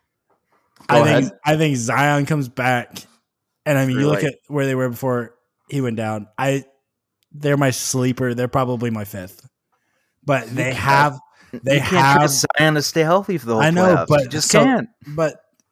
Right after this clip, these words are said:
Speaker 2: okay, but what if he does? Like, that's
Speaker 3: He's
Speaker 2: the
Speaker 3: not
Speaker 2: deal.
Speaker 3: going to.
Speaker 2: But what if he does? Like, and they've got other young talent at
Speaker 1: What
Speaker 2: B I.
Speaker 1: if Russell Westbrook accepts his role, Alex?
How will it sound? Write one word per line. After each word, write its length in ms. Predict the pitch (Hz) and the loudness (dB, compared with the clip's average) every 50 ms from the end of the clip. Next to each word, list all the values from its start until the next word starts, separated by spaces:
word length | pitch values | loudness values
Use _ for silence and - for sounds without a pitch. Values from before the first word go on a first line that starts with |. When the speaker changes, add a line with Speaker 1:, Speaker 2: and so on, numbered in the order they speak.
| _ - | _ -6
Speaker 2:
okay, 180 | 160 - 185 151 | -2 0 0 0
but 180 | 127 147 143 | 0 -2 -2
what 180 | 135 135 147 160 | 0 0 0 0
if 100 | 170 - | 0 -2
he 80 | 165 151 | -2 -2
does? 440 | 135 143 135 110 - - - - _ _ _ | -2 -2 -4 -4 -8 -14 -18 -20 _ _ _
Like, 380 | - 139 139 131 127 110 - - - | -4 -2 -2 -2 -2 -4 -8 -16 -12
that's 260 | 135 147 147 143 - | -6 -6 -6 -4 -4
Speaker 3:
He's 100 | - - | -8 -4
Speaker 2:
the 100 | - 151 135 | -4 -4 -2
Speaker 3:
not 80 | 107 | -2
Speaker 2:
deal. 140 | 123 135 135 110 | -2 -4 -4 -4
Speaker 3:
going 200 | 101 98 101 98 | -8 -12 -14 -16
to. 260 | - 92 90 - 95 _ - - | -18 -20 -20 -20 -20 _ -6 0
Speaker 2:
But 220 | 165 165 139 120 123 | 0 0 0 0 -4
what 260 | 120 117 131 143 151 | -4 -2 -2 0 0
if 160 | 160 156 - | -2 -2 -2
he 100 | - 156 | -4 -2
does? 440 | 139 156 160 151 117 90 - - - - | -2 -2 -2 -4 -4 -8 -12 -18 -16 -8
Like, 400 | 143 147 139 131 120 - - - _ _ | -6 -4 -4 -4 -6 -10 -18 -20 _ _
and 160 | 156 156 156 160 | -6 -4 -2 -2
they've 120 | 160 156 | -2 0
got 180 | 156 170 156 123 | 2 0 0 2
other 240 | 127 147 147 156 147 | 0 -2 0 0 0
young 220 | 143 143 139 135 | 0 0 0 -2
talent 340 | 123 - 139 135 135 139 131 | -2 -2 0 0 0 -2 -2
at 80 | 120 120 | -4 -6
Speaker 1:
What 60 | 120 | -4
Speaker 2:
B 160 | 123 131 131 135 | 0 2 4 4
I. 240 | 151 156 135 123 123 120 | 4 4 4 2 2 0
Speaker 1:
if 120 | 117 113 | -2 -2
Russell 300 | 135 147 147 - 156 135 | -2 -2 -2 0 -2 0
Westbrook 400 | 123 135 139 - - 135 123 - | 0 0 0 0 -2 -6 -6 -4
accepts 360 | 123 107 - - 135 117 - - | -6 -8 -4 -4 -4 -4 -4 -4
his 160 | 117 107 101 | -8 -8 -6
role, 280 | 113 110 110 107 101 | -6 -4 -4 -4 -4
Alex? 500 | 98 101 104 101 92 113 - - - - | -4 -4 -6 -6 -8 -10 -12 -14 -16 -16